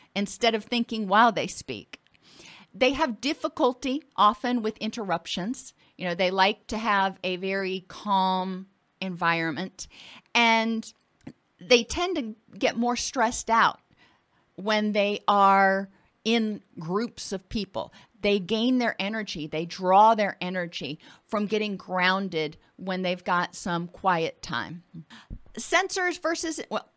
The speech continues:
let's go back to extrovert versus introvert. You will have both of these temperaments in your organization, in your group, in your family.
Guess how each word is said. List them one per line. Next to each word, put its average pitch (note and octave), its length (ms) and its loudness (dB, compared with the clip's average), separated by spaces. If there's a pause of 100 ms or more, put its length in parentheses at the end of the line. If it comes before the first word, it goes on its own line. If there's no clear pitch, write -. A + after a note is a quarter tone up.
let's A3 180 -6
go A#3 120 -6
back A#3 200 2
to - 100 -4
extrovert - 580 -4
versus G3+ 320 -8
introvert. F#3 480 -8 (520)
You C4+ 200 2
will D#4 160 2
have D#4 520 0
both A#3 320 0
of C4+ 180 -2
these B3 520 -2 (120)
temperaments C4+ 840 -4 (560)
in C4 220 4
your C4 180 2
organization, A3 800 -2
in A#3 200 -2
your A#3 140 -2
group, G#3+ 500 -4
in G#3 160 -6
your G#3 140 -4
family. G#3 580 -4